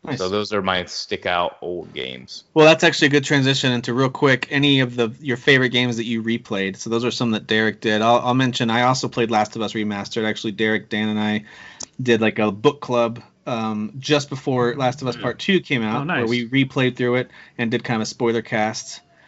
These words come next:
Speaker 1: uh, of the first Last of Us game. We should actually do a spoiler cast of Last of Us Part Two, maybe
Speaker 3: Have you not done that yet?
Speaker 1: this
Speaker 2: I think we should do,
Speaker 1: like
Speaker 2: well,
Speaker 1: another
Speaker 2: I
Speaker 1: art
Speaker 2: guess
Speaker 1: club, another book club style where we play through it again and talk about each section again.
Speaker 3: Oh,
Speaker 2: Let's
Speaker 3: yeah,
Speaker 2: do
Speaker 3: yeah,
Speaker 2: it
Speaker 3: yeah.
Speaker 2: when they
Speaker 3: Might as well.
Speaker 2: update it for P S five.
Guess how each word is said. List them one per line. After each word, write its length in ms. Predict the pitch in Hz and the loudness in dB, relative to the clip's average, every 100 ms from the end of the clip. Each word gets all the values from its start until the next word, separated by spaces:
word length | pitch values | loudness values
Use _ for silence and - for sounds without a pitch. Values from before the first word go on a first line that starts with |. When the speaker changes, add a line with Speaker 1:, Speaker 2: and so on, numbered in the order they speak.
| _ _ - | _ _ -4
Speaker 1:
uh, 240 | 110 107 - | -2 -2 -4
of 180 | 123 120 | -6 -6
the 60 | 120 | -8
first 300 | 123 113 - | -4 -4 -2
Last 260 | 110 110 113 | -4 -4 -6
of 80 | |
Us 100 | 104 - | -8 -4
game. 180 | 107 | -2
We 60 | 123 | -2
should 140 | 135 180 | 0 0
actually 240 | 175 143 | 0 0
do 120 | 131 | 0
a 40 | 107 | -2
spoiler 260 | - 120 | -2 -2
cast 260 | 110 117 107 | -2 -4 -4
of 60 | 107 | -4
Last 220 | 104 113 | -4 -6
of 60 | |
Us 60 | 101 | -12
Part 280 | - 107 - | -8 -8 -6
Two, 320 | - 101 95 - _ _ | -4 -4 -6 -10 _ _
maybe 400 | 101 104 104 104 | -6 -2 0 0
Speaker 3:
Have 180 | 98 175 | 0 0
you 60 | 240 | 2
not 160 | 262 | 4
done 100 | 185 | 2
that 120 | 233 277 | 0 -4
yet? 200 | 302 339 - _ | -6 -10 -16 _
Speaker 1:
this 340 | - 110 - - | -4 -4 -4 -2
Speaker 2:
I 140 | 156 | 0
think 720 | 165 - - - - 180 190 165 | 0 -6 -20 -14 -6 -4 -4 -6
we 160 | 165 | -6
should 320 | 156 156 131 | -6 -12 -16
do, 720 | 117 139 139 139 131 127 120 - | -10 -8 -6 -6 -6 -8 -8 -6
Speaker 1:
like 140 | - 131 | 0 4
Speaker 2:
well, 20 | 135 | 6
Speaker 1:
another 60 | 131 | 4
Speaker 2:
I 60 | |
Speaker 1:
art 80 | 135 | 2
Speaker 2:
guess 80 | 131 | 0
Speaker 1:
club, 240 | - 117 110 _ - | -2 -8 -8 _ -2
another 200 | 160 165 | 2 4
book 180 | 147 143 | 4 4
club 200 | 143 113 | 2 0
style 200 | - 107 | 0 0
where 80 | 107 | 0
we 80 | 113 | -2
play 200 | 139 120 | 0 -2
through 180 | 123 113 | 0 -2
it 60 | |
again 220 | 107 110 | -2 -2
and 100 | 104 | -4
talk 240 | 95 104 107 | -4 -4 -2
about 140 | 98 | -4
each 140 | 98 - | -6 -10
section 360 | 101 - 101 104 | -12 -12 -14 -14
again. 180 | - 151 | -8 -2
Speaker 3:
Oh, 140 | 208 | 2
Speaker 2:
Let's 160 | 220 220 | 4 2
Speaker 3:
yeah, 100 | 220 | 4
Speaker 2:
do 100 | 190 | 8
Speaker 3:
yeah, 60 | 196 | 8
Speaker 2:
it 40 | 196 | 6
Speaker 3:
yeah. 60 | |
Speaker 2:
when 440 | 165 170 165 160 135 | 4 0 0 -4 -2
they 260 | 147 147 139 | 0 2 2
Speaker 3:
Might 100 | 131 | -2
as 100 | 131 | 0
well. 200 | 143 131 | 0 0
Speaker 2:
update 260 | - 135 127 | -4 -4 -2
it 100 | 120 | -4
for 160 | 123 | -8
P 200 | 110 120 | -8 -6
S 140 | 104 - | -8 -8
five. 320 | 87 71 | -14 -14